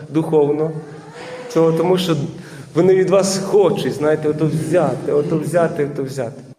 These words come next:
А потім, коли ви пішли на пенсію, вже від вас нічого не треба, знаєте.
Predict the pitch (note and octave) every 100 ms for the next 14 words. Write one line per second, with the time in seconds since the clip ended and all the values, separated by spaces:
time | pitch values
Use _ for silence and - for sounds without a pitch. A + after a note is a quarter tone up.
0 | _ E3+ G3+ G#3+ G#3 G#3+ G#3+ G#3+ G#3 G3+
1 | G#3+ G#3 G#3 G#3+ G#3+ G#3+ F3+ F#3 F#3+ F3+
2 | F3+ F#3+ F#3+ G3 G3 E3 G3+ F#3 F3 F3+
3 | D#3+ - C#3+ D#3